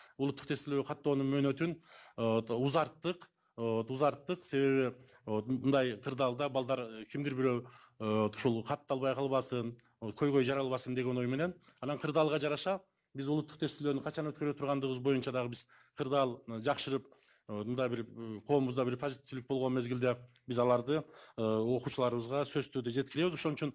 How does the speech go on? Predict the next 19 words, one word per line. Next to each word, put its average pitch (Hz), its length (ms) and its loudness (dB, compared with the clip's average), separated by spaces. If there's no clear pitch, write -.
улуттук 160 260 -4
тестирлөөгө 160 440 0
даярданып 151 380 -2
аткан 143 180 -2
балдарыбызды 143 460 0
дагы 139 340 2
эле 135 240 2
ушул 120 400 -2
катуу 147 280 0
даярдыкты 143 600 2
көрө 151 200 6
беришин 135 300 2
мен, 123 240 -2
э, 113 260 0
каалайт 143 340 2
элем. 185 220 -2
Вот, 123 220 -2
андан 160 260 0
кийин, 160 300 0